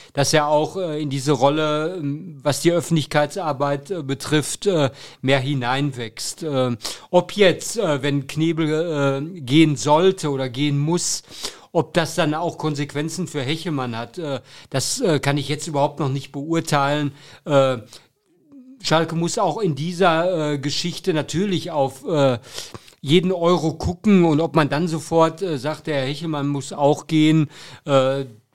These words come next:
das sei erstmal dahingestellt. Also man, äh, die,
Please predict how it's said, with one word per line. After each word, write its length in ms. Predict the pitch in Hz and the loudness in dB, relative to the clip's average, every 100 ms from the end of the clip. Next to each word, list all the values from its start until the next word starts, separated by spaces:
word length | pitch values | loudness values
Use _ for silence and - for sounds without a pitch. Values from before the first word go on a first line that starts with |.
| _ | _
das 220 | 151 131 | -2 0
sei 180 | 151 165 | 0 0
erstmal 300 | 170 147 143 | -2 -2 -2
dahingestellt. 880 | 135 135 156 135 - 117 113 120 170 | 0 0 -2 -2 -6 -8 -12 -12 -12
Also 580 | 139 123 123 127 139 139 139 _ _ _ _ _ _ 294 330 320 269 | -8 -4 -2 -2 -2 -6 -14 _ _ _ _ _ _ -20 _ _ -16
man, 760 | 180 147 139 143 156 156 160 220 | -4 0 2 2 2 -2 -4 0
äh, 340 | 139 131 127 | 4 4 4
die, 160 | 120 | 0